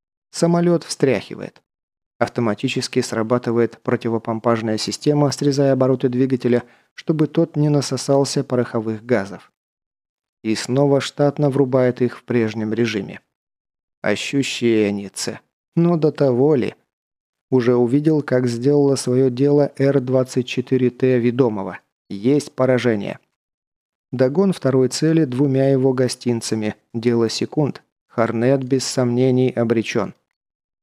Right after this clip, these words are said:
Капитан наклонил машину, гася скорость, начиная отворот влево.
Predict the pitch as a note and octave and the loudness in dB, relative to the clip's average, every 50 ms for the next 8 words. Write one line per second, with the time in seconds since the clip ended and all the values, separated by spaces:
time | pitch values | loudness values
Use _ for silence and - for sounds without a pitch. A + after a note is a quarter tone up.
0 | _ _ _ _ _ _ _ - B2+ D#3 - F3+ F3 F3 E3+ D#3+ D3 D3+ D3 D3+ | _ _ _ _ _ _ _ -4 -4 -2 0 0 2 2 2 0 0 0 0 2
1 | D3+ D#3+ D#3+ D#3 D3 C#3 C3 - - D3+ D#3 E3 D#3+ D3+ C#3 C#3 B2+ - C#3 C3 | 2 2 2 4 2 2 0 0 -2 -2 0 0 2 2 2 0 0 0 -2 -2
2 | B2 - - - C#3 C#3 C#3+ C#3 C3 - - - - C3 C3 B2 - - A#2+ A#2+ | -4 -4 -4 -2 0 2 2 0 -2 -4 -12 -8 -2 -2 -2 -2 -2 -4 -4 -4
3 | A#2+ A#2+ A#2 A2+ - A#2+ A#2 A2+ A2 - - A#2 A2+ G#2 F#2+ F#2 G2 | -2 -4 -4 -2 -2 -2 0 0 -2 -2 0 0 0 0 0 -4 -8